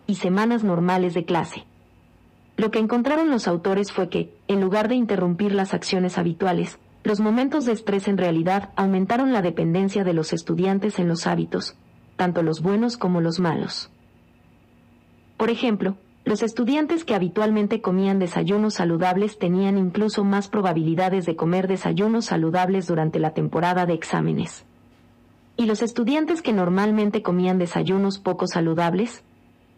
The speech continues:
eran incluso más propensos a comer de manera poco saludable durante los periodos de estrés académico.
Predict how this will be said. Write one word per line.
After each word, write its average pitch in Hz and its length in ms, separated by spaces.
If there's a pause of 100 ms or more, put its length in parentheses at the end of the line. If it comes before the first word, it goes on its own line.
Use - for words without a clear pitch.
(380)
eran 339 200
incluso 220 460
más 196 220
propensos 202 560
a 175 80
comer 185 280
de 190 80
manera 180 460
poco 185 220
saludable 180 580
durante 160 340
los 156 180
periodos 180 500
de 165 80
estrés 175 340
académico. 170 680